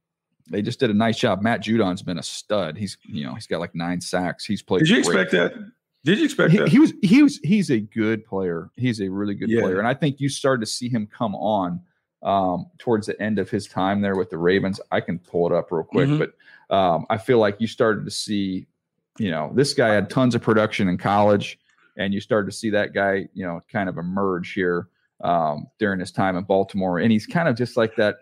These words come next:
Speaker 1: He's a power guy. Um, he kinda
Speaker 2: Mm-hmm.
Speaker 1: fits that, that mold. You know, in the Ravens in twenty nineteen, he had nine and a half sacks. Uh, then he had six in twenty twenty, only played fourteen games. So he's already got nine and a half this year.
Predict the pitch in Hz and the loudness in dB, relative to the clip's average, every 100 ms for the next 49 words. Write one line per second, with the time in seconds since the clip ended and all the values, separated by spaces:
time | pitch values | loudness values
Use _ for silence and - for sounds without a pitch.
0 | - 120 101 - 104 120 131 123 131 131 | -6 -2 -2 -2 0 4 2 2 2 2
1 | 131 131 _ _ _ - 95 90 87 85 | 0 -2 _ _ _ -2 0 0 -2 -4
2 | - _ _ 131 117 120 123 113 - 110 | -10 _ _ -2 0 0 0 -4 0 0
3 | 104 - 107 101 92 101 110 117 120 - | 0 -6 -2 -2 -2 -2 -2 -2 -6 -14
4 | _ _ - 131 120 113 120 139 139 120 | _ _ -4 0 0 0 2 2 0 -2
5 | 113 107 123 120 113 110 110 - 110 110 | -6 -6 -2 0 0 -2 -4 -4 -2 0
6 | 107 101 92 98 101 92 98 95 - 90 | 0 0 -2 -2 -2 -4 -4 -6 -6 -4
7 | 82 85 - - _ _ _ _ - 85 | -2 -4 -8 -20 _ _ _ _ -4 -2
8 | 87 85 107 110 101 - - 113 104 - | 0 0 0 0 -2 -4 -8 -4 -4 -6
9 | 101 - 101 98 98 - 90 95 92 95 | -10 -8 -8 -6 -8 -6 -6 -6 -6 -4
10 | 98 95 - 90 - 92 87 76 80 82 | -4 -4 -4 -6 -4 -6 -6 -4 -6 -6
11 | - 95 120 120 113 98 104 92 98 104 | -2 0 2 2 2 2 0 0 -2 -2
12 | 87 80 95 - 95 92 - 98 85 | -4 -4 -4 -4 -8 -8 -4 -2 -2